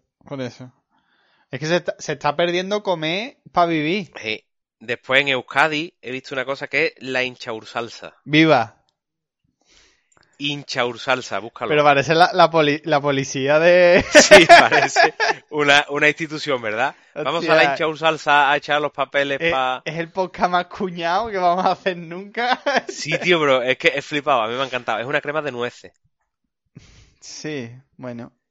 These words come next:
Speaker 2: Y es como una sopa, en realidad, pero tiene una pinta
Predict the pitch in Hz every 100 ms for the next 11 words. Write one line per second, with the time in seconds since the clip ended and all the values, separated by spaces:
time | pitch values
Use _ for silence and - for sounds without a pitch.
0 | _ - 123 117 123 147 151 123 143 120
1 | 90 101 101 104 101 92 92 92 92 -
2 | 104 117 113 117 120 123